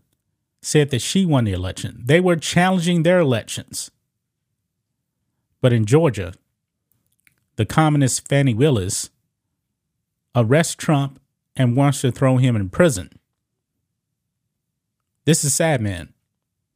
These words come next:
This is really, really sad. Now, need to talk about something else, guys, 'cause I saw this, and it was pretty funny right here. Now, we know that in Fulton County,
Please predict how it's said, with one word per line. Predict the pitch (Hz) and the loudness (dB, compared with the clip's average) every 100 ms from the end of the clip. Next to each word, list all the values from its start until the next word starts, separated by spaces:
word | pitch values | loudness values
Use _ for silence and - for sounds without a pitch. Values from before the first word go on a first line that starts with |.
| _ _ _ _ _ _ | _ _ _ _ _ _
This | 107 151 160 131 | 0 2 2 -2
is | 113 113 | -4 0
really, | 147 147 | 2 2
really | 135 131 | 0 0
sad. | 110 - 85 - - _ _ _ _ _ _ _ _ | -2 -2 -4 -6 -16 _ _ _ _ _ _ _ _
Now, | 160 147 - _ _ _ _ _ _ _ _ | 0 0 -4 _ _ _ _ _ _ _ _
need | 254 269 | 2 4
to | |
talk | - 165 | 2 2
about | 151 135 | 2 0
something | - 143 117 | 0 0 0
else, | 107 - | -4 -6
guys, | 95 87 - | -8 -8 -2
'cause | 151 | 2
I | 156 175 | 4 2
saw | - 156 | 2 2
this, | 120 143 110 - - - _ _ _ _ _ _ - | 2 0 -2 -6 -8 -14 _ _ _ _ _ _ -2
and | 151 147 | 2 2
it | |
was | 156 127 | 2 0
pretty | - - 220 226 - - 220 | -2 0 0 0 -6 -2 -2
funny | - 196 196 156 | -2 0 2 2
right | 120 104 | 2 0
here. | 90 98 76 - _ _ _ _ _ _ _ _ _ _ _ _ _ _ _ _ _ _ _ _ _ _ _ _ - | -2 -8 -10 -18 _ _ _ _ _ _ _ _ _ _ _ _ _ _ _ _ _ _ _ _ _ _ _ _ 2
Now, | 156 | 4
we | 165 | 4
know | 170 160 | 2 2
that | 143 | 2
in | 127 | 2
Fulton | - 165 156 143 | 2 0 2 0
County, | 135 156 143 147 139 | 2 2 2 2 0